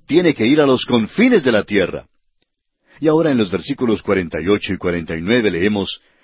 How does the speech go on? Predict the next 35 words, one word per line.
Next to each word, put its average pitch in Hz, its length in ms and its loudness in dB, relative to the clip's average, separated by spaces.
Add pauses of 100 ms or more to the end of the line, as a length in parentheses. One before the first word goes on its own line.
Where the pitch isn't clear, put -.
(360)
"Y 113 120 0
vosotros 135 580 0
sois 143 260 2
testigos 151 640 0
de 117 80 4
estas 107 320 -2
cosas. 92 480 -2 (640)
He 98 160 0
aquí, 113 420 0
yo 95 140 0
enviaré 120 400 2
la 127 120 2
promesa 117 520 0
de 110 100 0
mi 98 120 -2
Padre 131 360 2
sobre 104 300 0
vosotros, - 680 -4 (400)
pero 120 160 0
quedaos 143 420 2
vosotros 123 560 -2
en 107 80 -4
la 98 120 0
ciudad 104 320 0
de 98 160 -2
Jerusalén 98 680 -2 (280)
hasta 110 300 -4
que 113 120 -6
seáis 123 440 0
investidos 120 800 -2
de 113 120 2
poder 123 420 0
desde 117 260 2
lo 95 140 2
alto". 87 340 -6